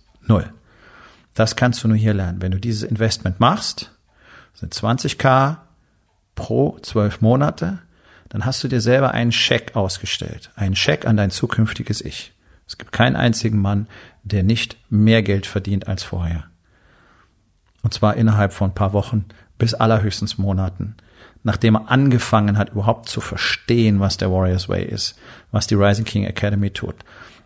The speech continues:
Daraus ergibt sich dieses fantastische Netzwerk, was wir haben. Denn hier sind ja nur Unternehmer, die genau in diesem Mindset handeln und die genau an diesen Dingen arbeiten und die verstehen, worum es geht.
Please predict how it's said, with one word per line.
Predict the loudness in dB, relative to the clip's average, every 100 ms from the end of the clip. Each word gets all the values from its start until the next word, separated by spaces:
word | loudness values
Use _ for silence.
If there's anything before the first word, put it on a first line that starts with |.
| 0
Daraus | 4 4 4
ergibt | 0 0
sich | 0 -4
dieses | 0 -2 0
fantastische | 0 2 0 -2 -2 0
Netzwerk, | 2 2 0 -4 -2
was | -6 -6
wir | -6
haben. | -6
Denn | -6 -4
hier | -2
sind | 0 0
ja | 0
nur | 2 2
Unternehmer, | 2 0 2 2 2 0
die | -2
genau | -2 0 2 0
in | 0
diesem | 0 2 2
Mindset | 2 2 0 -4 -4
handeln | 0 0 -2 -4 -14 -20 -10 -4
und | -2
die |
genau | 2 4 4
an | 4 0
diesen | 0 0
Dingen | 2 0 2
arbeiten | 0 2 2 0 -4
und | -8
die |
verstehen, | -8 -6 -4 -2 0 0 0
worum | 0 0
es | -2 -4
geht. | -10 -16 -18